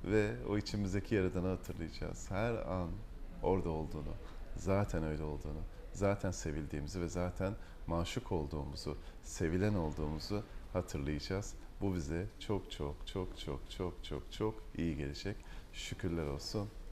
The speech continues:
Yaradan'ım sana. Önce merkezlenmeni istiyorum. Aynanı aldığını varsayarak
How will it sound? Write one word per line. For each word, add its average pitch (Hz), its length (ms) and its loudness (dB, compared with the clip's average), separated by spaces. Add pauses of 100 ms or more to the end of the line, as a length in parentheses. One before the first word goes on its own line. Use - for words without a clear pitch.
(120)
Yaradan'ım 82 520 4 (260)
sana. 67 320 -4 (1120)
Önce 151 260 12
merkezlenmeni 110 760 8
istiyorum. 101 540 4
Aynanı 123 440 8
aldığını 107 520 6
varsayarak 101 840 6